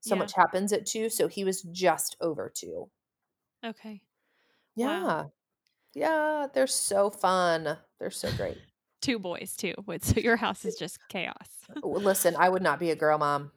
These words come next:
Speaker 1: I was such a
Speaker 2: <laughs>
Speaker 1: tomboy. I did not play dress up. I couldn't be bothered to deal with makeup when I was young.
Speaker 2: So,
Speaker 1: No.
Speaker 2: so just, did you, did you purposely set out for two boys, or did you were like, "Whatever, Lord, the bl-, they're blurry enough that it could be a girl"?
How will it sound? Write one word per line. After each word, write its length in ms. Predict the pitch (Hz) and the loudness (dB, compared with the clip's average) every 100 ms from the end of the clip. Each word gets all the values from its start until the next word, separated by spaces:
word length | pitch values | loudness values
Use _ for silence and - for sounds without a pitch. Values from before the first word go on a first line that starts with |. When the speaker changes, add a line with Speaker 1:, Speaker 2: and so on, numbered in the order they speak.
| _ | _
Speaker 1:
I 100 | 185 | 0
was 100 | 190 | 2
such 320 | - 175 277 | 2 4 2
a 60 | - | 0
Speaker 2:
<laughs> 0 | |
Speaker 1:
tomboy. 720 | 190 175 185 180 196 202 208 _ 180 | 0 0 4 4 4 0 -6 _ 2
I 140 | 196 | 4
did 160 | 196 196 | 4 2
not 380 | 175 175 175 | 4 4 4
play 180 | - 180 | 2 0
dress 360 | 180 175 190 - | 4 4 4 4
up. 200 | 190 180 | 4 4
I 100 | 165 | 0
couldn't 240 | 190 175 | 0 -4
be 100 | 170 | -2
bothered 400 | 165 156 165 170 | 4 4 4 0
to 80 | 175 | -2
deal 160 | 180 175 | 0 0
with 160 | 170 | 0
makeup 300 | 175 175 170 | -4 -2 -2
when 80 | 175 | 0
I 80 | 170 | -2
was 140 | 180 | -2
young. 440 | 175 170 170 175 180 _ _ _ _ _ | -2 -2 -2 -4 -12 _ _ _ _ _
Speaker 2:
So, 260 | - 269 226 - | -6 -6 -6 -2
Speaker 1:
No. 180 | 247 | 0
Speaker 2:
so 80 | 226 - | 0 -2
just, 300 | 233 247 - 208 202 _ | -4 -6 -8 -16 -20 _
did 160 | 240 208 | -2 0
you, 220 | 240 226 - - | -2 -4 -6 -12
did 160 | 226 | -10
you 80 | 202 | -8
purposely 540 | - 220 214 247 247 | -4 -4 -6 -8 -8
set 180 | 233 240 | -6 -4
out 160 | 226 208 | -4 -6
for 80 | 226 | -12
two 200 | - 247 | -10 -6
boys, 420 | 220 233 294 320 | -2 -2 -2 -6
or 220 | - 208 196 | -4 -4 -2
did 200 | 202 196 | -6 -6
you 180 | 202 190 | -6 -4
were 140 | 196 | -4
like, 260 | 185 180 - | -4 -6 -6
"Whatever, 400 | 196 190 185 185 | -6 -4 -6 -8
Lord, 420 | 180 180 180 - - | -8 -8 -8 -12 -16
the 160 | 196 190 | -12 -8
bl-, 140 | 185 - | -8 -4
they're 120 | 208 | -4
blurry 340 | 202 220 220 208 | 0 2 2 0
enough 240 | 196 190 | -2 -4
that 140 | 196 | -8
it 40 | 175 | -6
could 160 | 214 180 | -6 -6
be 100 | 180 | -10
a 80 | - | -10
girl"? 220 | - | -12